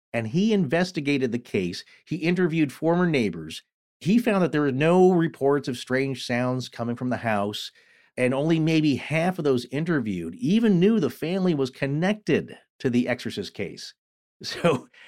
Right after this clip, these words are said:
half these people are, "What? What are you telling me? Really? That happened?" It's like, "I lived for years near this family. Never even knew what was going on."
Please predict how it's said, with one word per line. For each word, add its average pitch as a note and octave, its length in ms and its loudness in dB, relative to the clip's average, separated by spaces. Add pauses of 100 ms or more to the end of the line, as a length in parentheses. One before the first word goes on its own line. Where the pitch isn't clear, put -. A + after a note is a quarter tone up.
(140)
half G#3+ 180 2
these A3+ 140 2
people E3 220 0
are, G#2 120 2
"What? B2+ 560 2
What F3 80 0
are - 20 2
you E3 60 0
telling E3 220 0
me? B2+ 60 -10
Really? F#3+ 400 4
That G3+ 220 0
happened?" B3 500 -4
It's - 120 -20
like, D3+ 140 -10 (160)
"I F#3 120 0 (200)
lived E3+ 300 0
for G3 100 -6
years G3+ 720 0
near D3 160 0
this A#2+ 140 0
family. F#2+ 440 -4 (160)
Never G#3 420 0
even G#3 220 0
knew G3+ 120 4
what G3 100 -2
was F#3+ 80 -6
going F#3 240 -2
on." C3+ 220 -4